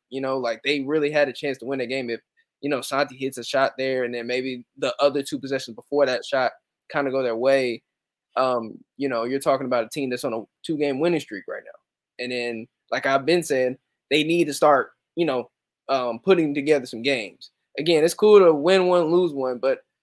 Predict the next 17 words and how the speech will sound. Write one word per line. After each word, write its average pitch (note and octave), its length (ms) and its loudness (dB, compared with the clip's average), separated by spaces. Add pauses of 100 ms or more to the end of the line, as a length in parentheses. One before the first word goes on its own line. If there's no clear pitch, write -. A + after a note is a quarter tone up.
(200)
at D3+ 120 0
some G3+ 180 4
point F3 260 -2
you D#3+ 60 -2
need E3 220 0
to C#3+ 180 0 (300)
get, D#3 220 0 (180)
you E3 120 -4
know, D3 100 -2
you D3+ 140 -6
need D#3+ 120 -2
to C#3+ 100 -4
win, C#3+ 300 -2
like, A2+ 280 -8
three E3 240 2
out D3+ 140 4
of, - 80 -4